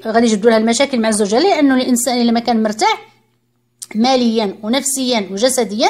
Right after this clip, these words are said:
راه كيكون مشكل. هنا هاد الزوج هذا طاحوا عليه ماليًا، هنا بغى يهرسوه ماليًا، غادي يدابز معاها، غيبقى المشاكل و-، وما غاديش ت-، يكون استقرار.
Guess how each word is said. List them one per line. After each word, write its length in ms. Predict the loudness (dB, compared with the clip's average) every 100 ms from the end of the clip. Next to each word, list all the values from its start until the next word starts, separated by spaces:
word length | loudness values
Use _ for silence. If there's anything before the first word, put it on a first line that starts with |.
| -2 -12 -16 -6
راه 140 | -6
كيكون 340 | -4 -6 -4 -2
مشكل. 220 | -2 -2 0
هنا 280 | 0 0
هاد 180 | 0 -4
الزوج 380 | -6 -2 -2 0
هذا 200 | 0 0
طاحوا 240 | 0 0 0
عليه 260 | -2 -2
ماليًا، 460 | 0 0 0 -2 -6 -12 -20 -18
هنا 380 | -4 2 2 2
بغى 180 | 0 0
يهرسوه 420 | 0 -4 -6 -4
ماليًا، 440 | -2 -4 -4 -6 -10 -14 -2
غادي 260 | 0 2
يدابز 640 | 0 0 -4 -2 0 0 -2
معاها، 400 | -4 0 2 2
غيبقى 280 | 0 -2 0
المشاكل 540 | 0 -2 -6 0 2
و-، 400 | 4 2 -2 -6
وما 260 | -8 -8 -4
غاديش 260 | -2 -2
ت-، 420 | -2 0 2 0 0
يكون 240 | -2 -4
استقرار. 580 | -4 -4 -4 0 0 -2